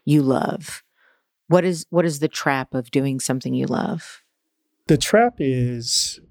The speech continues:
Speaker 2: because you are a designer and you're creative, you could do it all day long, right?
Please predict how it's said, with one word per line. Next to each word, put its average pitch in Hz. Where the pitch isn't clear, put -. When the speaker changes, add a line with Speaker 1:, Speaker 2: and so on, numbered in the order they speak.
Speaker 2:
because 160
you 143
are 135
a 127
designer 127
and 127
you're 123
creative, 123
you 226
could 147
do 139
it 135
all 131
day 120
long, 127
right? 147